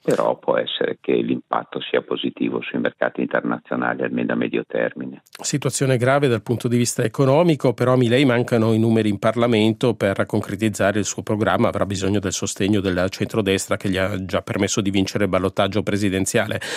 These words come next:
Speaker 2: Questo sostegno non rischia di, ehm, annacquare, di attenuare il suo programma politico?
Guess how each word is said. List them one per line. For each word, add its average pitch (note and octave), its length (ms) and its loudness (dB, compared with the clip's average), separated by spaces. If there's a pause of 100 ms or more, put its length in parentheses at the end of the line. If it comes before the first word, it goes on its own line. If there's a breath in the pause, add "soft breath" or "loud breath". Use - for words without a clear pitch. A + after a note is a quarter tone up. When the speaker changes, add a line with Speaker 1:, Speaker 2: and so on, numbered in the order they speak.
(120 loud breath)
Speaker 2:
Questo D3 560 2
sostegno D#3+ 500 2
non A#2 280 4
rischia C#3+ 360 2
di, A#2 300 2
ehm, F#2+ 320 0 (160)
annacquare, G#2+ 760 2
di A2+ 120 2
attenuare A#2 540 2
il G2+ 60 2
suo - 180 -2
programma G2+ 400 0
politico? - 600 -8